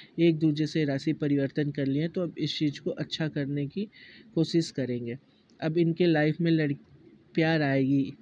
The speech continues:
अ-, अक्सर आएगा, अब इनके इशू नहीं है, दिखा रहा है ये चीज़ क्लियरली, ठीक है। और ये एक बहुत अच्छा योग बना रहा, या यहाँ से भाग्य को राहु भी देख रहे हैं, राहु झटके झटके में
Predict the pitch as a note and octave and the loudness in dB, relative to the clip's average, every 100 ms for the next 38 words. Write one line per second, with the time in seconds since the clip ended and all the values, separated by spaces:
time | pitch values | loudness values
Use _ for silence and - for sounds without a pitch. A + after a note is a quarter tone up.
0 | _ - C#3+ - - D3+ - E3 C#3 B2+ | _ -10 -8 -8 -10 -10 -4 -2 0 0
1 | B2 B2 - C3+ C#3+ C#3 C#3+ C#3 C3 - | -2 -4 -6 -6 -4 -4 -2 -2 -4 -10
2 | - - - D3 - D3 C#3+ C3+ D#3+ D#3+ | -20 -20 -10 -8 -2 -2 0 -2 -4 -2
3 | C#3 C#3 C3 C#3+ C3+ B2 A2+ C#3 B2 - | -4 -4 -2 -2 -2 -4 -4 -6 -6 -4
4 | C3 B2+ B2 B2+ A#2+ _ - - - - | -4 -2 -2 -4 -6 _ -20 -20 -20 -20
5 | - _ _ _ _ _ - - - - | -20 _ _ _ _ _ -20 -20 -16 -6
6 | D3+ - - D#3+ D3+ D#3 F3 F3+ E3+ E3 | -2 -2 -2 -2 0 4 4 4 2 -2
7 | D3+ C#3+ D3 E3 - D3+ - D#3 D3 D3 | 0 0 2 0 0 -10 -4 0 2 4
8 | D3 C3+ C#3 C3 B2 C3+ F#3+ - _ _ | 2 0 -2 -2 -2 -4 -6 -12 _ _
9 | - _ - _ _ _ _ - D3 D3+ | -20 _ -20 _ _ _ _ -8 0 2
10 | D3 D3+ D3 C#3+ C#3+ C3+ D3 D3+ D3+ D#3+ | 4 2 0 -2 -2 0 0 0 0 2
11 | D3 C#3 D#3 D3 C#3 C#3 C#3+ C#3+ D#3 D#3 | 2 2 2 2 2 0 -2 -2 -2 -2
12 | C3+ C#3 D3+ C#3 C#3+ - C#3+ C#3+ C3 C#3+ | 0 0 0 -2 -4 -2 0 0 -2 -2
13 | C3+ C#3 | 0 -2